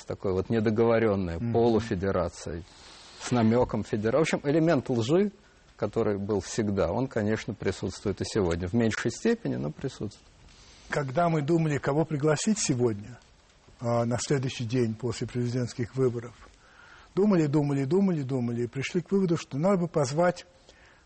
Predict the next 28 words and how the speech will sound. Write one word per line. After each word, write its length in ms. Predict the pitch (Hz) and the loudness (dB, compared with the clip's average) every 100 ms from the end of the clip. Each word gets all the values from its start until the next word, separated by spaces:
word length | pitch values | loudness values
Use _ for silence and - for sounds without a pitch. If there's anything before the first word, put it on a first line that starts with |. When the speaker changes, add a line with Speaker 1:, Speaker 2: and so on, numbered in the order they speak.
| - | -4
Speaker 2:
человека, 680 | 147 147 160 202 190 160 147 - _ _ _ _ | 0 2 2 2 2 0 -2 -14 _ _ _ _
который 340 | 143 156 151 | -2 2 2
не 140 | 165 | 4
на 140 | 190 170 | 4 4
чьей 240 | - 160 | 2 2
стороне, 680 | 143 - 139 131 113 107 147 - _ _ - - _ | 2 0 2 2 -2 -6 -10 -16 _ _ -20 -20 _
который, 320 | - 139 156 | -4 0 0
по 120 | 135 | 0
крайней 260 | 139 160 156 | 0 0 2
мере, 200 | 151 147 | 0 0
нельзя 220 | 147 170 | 2 2
сказать, 280 | 160 139 123 | 2 0 2
"ну, 160 | 185 190 | 4 4
он 140 | 165 | 4
с 120 | - | 2
ними" 280 | 160 156 139 | 2 2 4
или 140 | 123 | 2
"он 140 | 127 127 | 2 0
с 120 | - | -2
ними". 400 | 143 110 117 175 - _ _ - - | -2 -2 -4 -8 -14 _ _ -20 -8
И 40 | 151 | -2
вообще 300 | 175 - 233 | 0 0 2
желательно, 400 | 185 202 208 175 | 4 4 2 -2
чтобы 220 | 160 147 | 0 -2
это 120 | 139 | -2
был 300 | 147 196 190 - - - - - | 2 2 2 -4 -20 -20 -20 -6
умеренный 640 | 151 147 156 196 202 180 | 0 4 4 4 4 2
либерал. 500 | 165 151 139 113 92 | 0 0 0 0 -4